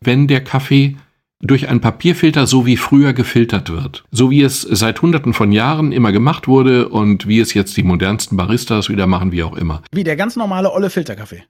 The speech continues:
Speaker 1: Der ganz normale olle Filterkaffee.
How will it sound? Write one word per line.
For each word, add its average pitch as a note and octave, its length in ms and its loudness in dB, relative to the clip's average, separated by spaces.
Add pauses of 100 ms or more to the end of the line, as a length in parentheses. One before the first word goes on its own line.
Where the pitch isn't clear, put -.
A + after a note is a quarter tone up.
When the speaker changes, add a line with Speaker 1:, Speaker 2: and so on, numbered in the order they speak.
(160)
Speaker 1:
Der A2+ 140 0
ganz E3+ 300 0
normale B2 480 0
olle D#3 480 4 (100)
Filterkaffee. C3 960 0